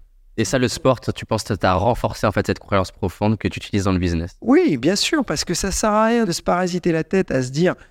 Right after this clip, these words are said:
Speaker 2: Ah, si dans un an, j'y suis pas arrivé, mais, mais peut-être pour y arriver, même en faisant un travail exceptionnel, c'est deux ans, en fait. »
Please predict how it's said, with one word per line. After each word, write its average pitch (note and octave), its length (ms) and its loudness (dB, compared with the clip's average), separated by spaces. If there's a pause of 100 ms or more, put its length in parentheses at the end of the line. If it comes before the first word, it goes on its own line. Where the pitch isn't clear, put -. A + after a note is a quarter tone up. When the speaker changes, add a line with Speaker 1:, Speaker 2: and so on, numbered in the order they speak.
(180)
Speaker 2:
Ah, D#3+ 160 4
si E3 220 -2
dans D#3 240 0
un D#3 140 2
an, F3 180 2
j'y C3 140 -4
suis - 160 -4
pas D3 160 0
arrivé, D3+ 260 2
mais, C3 180 2 (300)
mais C#3 140 2
peut-être - 640 0 (120)
pour D#3 180 0
y D3+ 120 2
arriver, D#3 560 0 (120)
même A3 300 6
en F#3 80 2
faisant D#3+ 260 0
un D#3 60 0
travail - 360 -2
exceptionnel, - 1040 -2 (380)
c'est D#3+ 180 -2
deux G3 200 4
ans, C#4+ 140 4
en A#3+ 40 0
fait. » - 300 -6